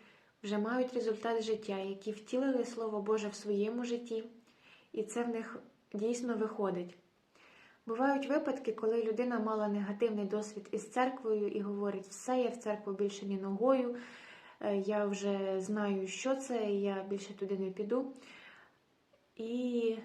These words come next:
залишають, е, спроби пізнати Бога, пізнати віру. Але коли нас болить зуб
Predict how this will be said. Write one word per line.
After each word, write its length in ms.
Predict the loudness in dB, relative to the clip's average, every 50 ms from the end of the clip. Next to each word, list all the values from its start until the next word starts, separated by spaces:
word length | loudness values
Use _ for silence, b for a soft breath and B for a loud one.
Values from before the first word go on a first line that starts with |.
| B B B B
залишають, 800 | -6 -4 -2 0 0 0 -2 -2 0 2 4 4 4 2 0 -2 -2
е, 320 | -2 0 0 0 -2 -4 -6
спроби 720 | -10 -14 -14 -4 0 2 2 4 4 4 4 4 2 0 -2 -8 -12 -14 -20 _ -20 -2
пізнати 440 | 0 0 0 2 0 -2 -2 -2 -4
Бога, 500 | 0 4 4 4 6 4 2 -2 -2 -4 -4
пізнати 800 | -6 -6 -4 -2 -2 -2 -4 -4 -4 -4 -2 -2 -4 -4 -6 -8 -8
віру. 440 | -4 -2 0 2 2 2 2 0 -2 -6 B B B B B B B B B B B B B B B B B
Але 460 | -4 -2 0 2 2 4 2 2 0 0
коли 300 | 0 0 4 4 4 4
нас 360 | 4 2 2 0 -2 -2 -2
болить 420 | -2 0 0 2 2 2 0 -2 -6
зуб 400 | -2 2 2 2 2 2 0